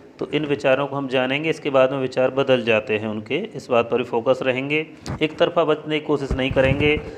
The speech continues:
poem को पढ़ कर के यही मानने की कोशिश नहीं करेंगे कि जॉन डन हमेशा यही सोच रहे, रहे थे जो इस poem में उन्होंने लिखा था।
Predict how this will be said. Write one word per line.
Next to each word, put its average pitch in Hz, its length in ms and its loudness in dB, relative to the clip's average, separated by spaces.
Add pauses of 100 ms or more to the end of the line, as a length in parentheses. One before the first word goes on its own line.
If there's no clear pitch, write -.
(180)
poem 175 220 4
को 175 100 -2
पढ़ 156 180 0
कर 160 160 0
के 160 100 -4
यही 151 280 0
मानने 151 300 -2
की 143 60 -6
कोशिश 135 280 -4
नहीं 135 160 -4
करेंगे 147 320 -4
कि 160 60 -2
जॉन 139 240 -4
डन 139 100 -4
हमेशा 131 560 -4 (400)
यही 160 240 2
सोच 156 300 -6
रहे, 139 180 2
रहे 131 280 0
थे 143 260 2
जो - 340 -6
इस 127 120 0
poem 127 260 0
में 123 100 0
उन्होंने 143 420 2 (460)
लिखा 139 320 0
था। 92 360 -4